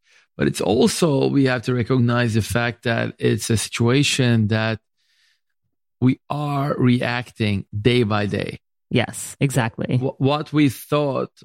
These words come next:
Speaker 1: was really fine a week ago <laughs> is, like, this week, uh, like,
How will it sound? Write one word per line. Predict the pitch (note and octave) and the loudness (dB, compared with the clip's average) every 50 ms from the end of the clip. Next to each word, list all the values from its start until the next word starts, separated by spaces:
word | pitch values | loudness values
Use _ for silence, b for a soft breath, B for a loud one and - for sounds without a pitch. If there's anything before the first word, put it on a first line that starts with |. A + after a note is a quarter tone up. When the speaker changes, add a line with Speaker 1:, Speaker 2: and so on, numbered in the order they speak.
| - - | -6 0
Speaker 1:
was | B2+ B2+ B2+ B2 B2 B2 B2 A#2 B2 - - _ _ _ _ _ _ _ _ _ | 0 2 4 4 4 2 2 0 -2 -6 -12 _ _ _ _ _ _ _ _ _
really | - C3+ C#3 C3+ B2 A#2 | 0 0 2 2 2 -2
fine | G#2+ - - - C#3 C#3 C3+ A#2+ A2+ A2 G#2+ A2 G#2 - | -4 -4 -2 0 0 2 2 2 0 -2 -4 -4 -4 -2
a | A2 | 0
week | G#2+ A2 A#2 B2+ B2+ - - | 2 2 2 2 2 2 0
ago | A2 G2 G2+ A#2 A2+ G2+ - - C3 - - - | -2 0 0 0 0 0 2 2 2 2 4 2
<laughs> | F#3+ - - E3 | 0 2 0 -2
is, | - B2 A#2 A2+ G#2+ G2 - - - | -2 0 -2 -2 -4 -4 -6 -6 -4
like, | A#2 F#2+ F2 - - - D#3 C#3+ B2+ - - - | 0 0 0 -2 0 0 0 0 0 0 -2 -2
this | - D3+ - - - | 0 0 0 -2 0
week, | - G3 E3+ C#3+ - - | 2 2 2 2 0 -2
uh, | C#3+ C#3 C3+ | -2 -2 0
like, | C3+ C3 B2+ B2 A#2 | 0 0 0 -2 -4